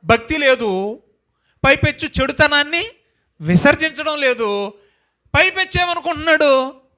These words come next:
"నేను జ్ఞానిని" అనుకుంటున్నాడు. ఓరయ్యా, ముందు దేవుడికి భయపడరా నాయన,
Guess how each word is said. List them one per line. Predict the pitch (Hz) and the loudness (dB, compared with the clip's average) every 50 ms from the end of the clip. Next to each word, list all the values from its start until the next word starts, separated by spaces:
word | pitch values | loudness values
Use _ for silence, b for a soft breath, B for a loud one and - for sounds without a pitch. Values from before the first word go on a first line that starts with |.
| _ _ _ _ _ _ _ _ _ _ 135 | _ _ _ _ _ _ _ _ _ _ -4
"నేను | 131 131 127 127 | -2 -2 -2 -2
జ్ఞానిని" | 123 123 - 147 151 151 165 170 165 165 139 123 110 101 98 95 - - _ _ - | -4 -6 -6 -2 0 2 2 2 2 0 0 -2 -4 -6 -8 -12 -18 -20 _ _ -10
అనుకుంటున్నాడు. | 170 175 156 160 139 - - 147 131 120 117 - - - _ - - - - - _ _ _ b b b b b b b b - 180 | -10 -10 -10 -10 -14 -16 -16 -18 -18 -18 -18 -20 -20 -20 _ -20 -16 -14 -14 -14 _ _ _ b b b b b b b b -2 0
ఓరయ్యా, | 185 185 185 180 185 185 185 180 170 175 - _ _ _ _ _ _ _ _ _ _ _ | 2 2 2 2 4 4 4 2 2 -2 -8 _ _ _ _ _ _ _ _ _ _ _
ముందు | 170 185 185 202 | -6 -2 -2 -2
దేవుడికి | 190 156 170 185 185 190 202 196 185 | -2 0 0 2 4 4 4 4 2
భయపడరా | 170 175 170 165 - 160 151 160 160 | 0 -2 -2 -2 -4 -4 -4 -4 -6
నాయన, | 151 147 143 147 139 131 139 147 | -6 -6 -8 -8 -8 -10 -12 -16